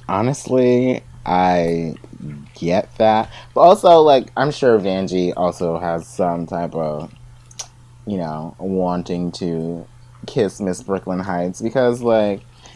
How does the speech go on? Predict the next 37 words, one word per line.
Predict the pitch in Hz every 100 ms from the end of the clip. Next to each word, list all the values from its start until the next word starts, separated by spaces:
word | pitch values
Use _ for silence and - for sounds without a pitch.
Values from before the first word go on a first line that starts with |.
| -
if | 123 123
I | 151
think | 147 151 139
about | 123 110
it | -
from | 101 98
my | 92 95
perspective, | 101 110 104 - 101 - 101 98 101 - - - - - -
like, | - 95 92 90 87 78 - - - -
I | 120
like | 139 135
to | 131
get | 107 98 -
attention, | 95 107 95 - 98 92 98 113 - - -
but | 110 101 92 - 110
the | 107 110
only | 127 127
way | 120 113 -
I | 104
know | 101 95 95
that | 98
I'm | 95
gonna | 95 90
keep | - - -
getting | 104 95 95
that | 92 92
attention | 92 92 - 85
is | 87 87
if | 85 -
I | 85 82 80 82 - - - -
am | 82
also | - 90 104 95
giving | 90 90 92 98
attention, | 92 104 98 104 104 117 - - - - -
you | 139
know? | 147 156 185 - - - - - - - - -
And | 110 104 104 101 98